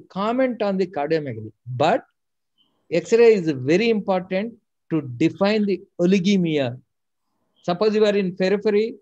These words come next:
cyanosis is eighty percent, you want to know whether it is, uh, pulmonary atresia or T G A, take X-ray. That will give very good information. But commenting on the cardiomegaly immediately,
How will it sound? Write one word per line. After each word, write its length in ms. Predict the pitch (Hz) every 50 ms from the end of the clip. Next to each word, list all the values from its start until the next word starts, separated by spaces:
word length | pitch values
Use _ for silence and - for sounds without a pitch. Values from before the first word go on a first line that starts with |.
| _ -
cyanosis 560 | - 175 175 185 202 220 208 214 214 202 180 -
is 220 | 196 190 170 156
eighty 360 | 160 160 165 190 180 220 226
percent, 480 | 208 - 196 185 180 202 202 220 233 233 - _ _ _ _ _ -
you 140 | 156 170 180
want 260 | 190 202 226 233 208
to 60 | 233
know 180 | 208 214 226 226
whether 220 | 208 196 185 190
it 160 | 190 190 180
is, 240 | 196 196 202 185 180
uh, 120 | 190 180 175 180 -
pulmonary 440 | 170 175 185 214 220 214 202 196
atresia 540 | 185 196 208 208 196 - 208 208 220 226 226 -
or 420 | - 160 165 170 170 156 156 160 170 _ _ -
T 140 | 226 233
G 260 | 202 185 208 175 151 135
A, 100 | 127 - _ _ _ _ _ _ _ _ _ _ _ _ _ _ _ -
take 260 | 175 185 190 185 175
X-ray. 440 | 151 143 - - 180 156 139 117 123 - _ _ _ _ -
That 360 | 147 131 123 147 151 185 190
will 180 | 233 240 247 226
give 220 | 185 214 220 202
very 200 | 170 180 180 190
good 220 | 175 175 175 156 160
information. 720 | 156 156 156 - 160 156 151 139 123 120 - 117 107 110 _ _ _ _ _ _ _ _
But 220 | - 165 185 196 190
commenting 560 | 190 196 220 247 277 294 285 277 285 269 240
on 180 | 226 220 226 220
the 120 | 214 202
cardiomegaly 1160 | 202 208 - 190 190 208 226 247 247 240 220 220 214 202 208 208 202 208 214 220 220 214 214 - -
immediately, 880 | 170 180 190 208 208 202 214 208 202 208 - - 196 202 208 208 214